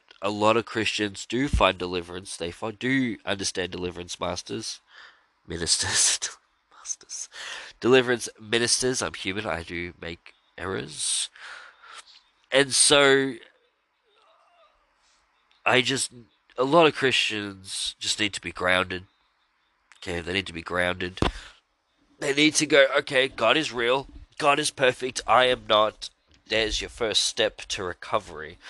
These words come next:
Because if you're a Christian and you're on your high horse and you're walking around with the Bible in one hand, pointing at people saying,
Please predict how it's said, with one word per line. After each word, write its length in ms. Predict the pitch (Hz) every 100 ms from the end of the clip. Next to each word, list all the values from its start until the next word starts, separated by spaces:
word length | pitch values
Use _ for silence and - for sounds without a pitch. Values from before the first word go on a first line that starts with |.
| - - _
Because 340 | 120 - 127
if 180 | 156 -
you're 160 | 185 151
a 60 |
Christian 460 | - 135 113 - 120
and 160 | 120
you're 160 | 113 135
on 60 | 120
your 120 | 107
high 260 | 113 107
horse 340 | 98 110 98 -
and 100 | 110
you're 100 | 113
walking 360 | 113 117 -
around 180 | 110 107
with 80 | 107
the 60 | 82
Bible 420 | 98 104 98 98
in 80 | 95
one 160 | 101
hand, 280 | 104 95 90
pointing 300 | - 107 95
at 80 | 90
people 180 | 104 92
saying, 220 | 101